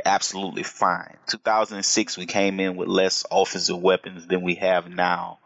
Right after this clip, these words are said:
And it was fine. I mean, again, the, for the last nine years, this offense has, has strolled along. It's, it's been fine. It's either been top ten, top fifteen,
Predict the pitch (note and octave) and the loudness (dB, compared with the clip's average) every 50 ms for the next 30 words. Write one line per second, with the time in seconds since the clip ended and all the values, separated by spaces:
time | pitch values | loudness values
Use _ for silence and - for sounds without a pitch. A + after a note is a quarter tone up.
0 | _ - - _ _ - _ _ _ _ _ _ - G2+ G2 F#2+ F#2 F2 F#2 F2+ | _ -20 -20 _ _ -20 _ _ _ _ _ _ -2 0 2 2 2 2 0 -4
1 | F2 F2 - - _ _ _ _ _ _ _ _ _ _ _ _ _ _ _ _ | -8 -14 -20 -20 _ _ _ _ _ _ _ _ _ _ _ _ _ _ _ _
2 | _ - - B2 A#2+ A#2+ - - - B2+ B2 A#2 G2 F2+ F2+ F2 - - - G2+ | _ 0 2 2 2 2 0 0 2 2 2 2 2 0 -4 -10 -10 -4 0 2
3 | G#2+ G#2 G2+ G2 F#2 - _ _ _ _ _ _ _ _ _ _ _ _ _ _ | 2 2 2 -2 -6 -10 _ _ _ _ _ _ _ _ _ _ _ _ _ _
4 | _ - G2+ G#2 G2+ G#2+ G#2 G2 F#2+ F#2+ F#2 F2+ - - _ _ _ _ _ _ | _ -2 0 0 2 2 0 0 0 -2 -4 -4 -6 -10 _ _ _ _ _ _
5 | _ _ - - B2 G#2+ G2+ G#2+ A#2 B2 B2+ B2 A#2+ A#2 - G#2+ A2+ A#2 A#2 A2+ | _ _ -10 -4 -2 0 2 2 2 4 4 2 2 0 -2 -2 0 2 2 2
6 | A2 G#2+ G2+ G#2+ A2+ A2+ G#2+ G#2 G2+ - G#2 - G#2 G#2 G#2 G#2 - - A2+ G#2 | 0 0 0 2 2 4 4 2 0 -2 -2 0 2 2 2 2 2 0 0 0
7 | G2 G2 - F#2+ F2+ F2 F2 - - - - _ _ - G#2 G2+ F#2 - - - | 0 0 -2 -2 -2 -2 -2 -4 -4 -6 -10 _ _ 0 2 2 2 2 0 0
8 | - G#2+ G#2 G#2 G2+ G2+ F#2+ F#2+ F#2+ F#2+ E2 - - - _ _ _ _ _ _ | 2 2 2 4 2 2 0 -2 -4 -4 -8 -8 -10 -18 _ _ _ _ _ _
9 | _ _ _ _ _ _ - - F2+ E2+ - - - - F2 E2 E2 F#2 G2+ G2 | _ _ _ _ _ _ -2 -2 -2 -4 -6 -6 -2 0 2 2 4 4 4 2
10 | F#2+ - - G#2+ G#2 G#2 G#2 G2+ F#2+ F#2 - G2+ G#2 G2 F#2 F#2 F#2+ F#2 F2+ - | 2 0 2 4 4 4 4 2 0 0 -2 0 0 0 2 2 2 2 2 2
11 | A2 G2+ G2 - - - - A2+ G#2 G2+ F#2 F#2 F2 _ _ _ _ _ _ _ | 2 2 2 0 -2 0 0 2 2 0 -2 -4 -12 _ _ _ _ _ _ _
12 | _ _ _ _ _ _ _ _ _ - - - A2+ A2+ - - - A2+ G2+ - | _ _ _ _ _ _ _ _ _ -2 0 2 2 2 2 2 2 2 2 0
13 | - - G#2+ G#2 G2+ G2 F#2+ F2+ F2 E2+ E2+ | 0 0 0 0 0 0 -4 -8 -10 -14 -18